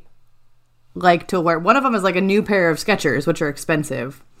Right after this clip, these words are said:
So I'm gonna try and salvage the shoes, because one of them is a pair of brown, like, clog type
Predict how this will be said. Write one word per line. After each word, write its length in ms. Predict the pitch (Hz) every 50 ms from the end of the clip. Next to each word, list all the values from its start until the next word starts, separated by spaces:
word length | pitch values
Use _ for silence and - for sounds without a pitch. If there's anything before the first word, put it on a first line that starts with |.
| - -
So 240 | - - 226 214 202
I'm 160 | - 202 214
gonna 160 | 262 294 302
try 260 | - - 247 233 233
and 160 | 226 208 190
salvage 400 | - - 180 185 185 185 190 170
the 100 | 165 165
shoes, 540 | 156 - - 165 139 117 90 131 - - - - - - - - - -
because 220 | - 185 202 185
one 140 | 185 208 233 247
of 40 |
them 100 | 247 262 247
is 100 | 233 220
a 40 | 208
pair 200 | - 214 196 185
of 120 | 180 165
brown, 420 | 160 170 170 170 170 175 175 170 170
like, 240 | 160 160 151 160 -
clog 380 | - - 202 190 190 185 185
type 340 | - - 175 165 156 160 -